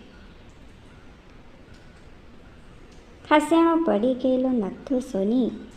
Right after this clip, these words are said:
બબડતો રહ્યો, "જોયો હવે માનો મોટેરો દીકરો. માળા હળાવ મોઢેથી બોલવામાં સુરા, દીદર દર વેશના ને કરતું કાબાના.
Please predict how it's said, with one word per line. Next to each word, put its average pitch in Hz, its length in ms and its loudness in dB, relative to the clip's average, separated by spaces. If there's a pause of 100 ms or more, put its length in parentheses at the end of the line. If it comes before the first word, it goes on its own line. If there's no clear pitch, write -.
(140)
બબડતો 320 520 6
રહ્યો, 226 460 0 (1900)
"જોયો 254 460 8
હવે 220 480 2 (260)
માનો 320 380 6
મોટેરો 240 520 0
દીકરો. 214 440 0 (480)
માળા 254 340 6
હળાવ 233 460 0
મોઢેથી 214 880 0 (360)
બોલવામાં 320 560 8 (180)
સુરા, 208 400 -2 (580)
દીદર 311 500 6
દર 247 320 2
વેશના 214 520 -2 (360)
ને 254 100 0
કરતું 220 500 0 (320)
કાબાના. 202 580 -2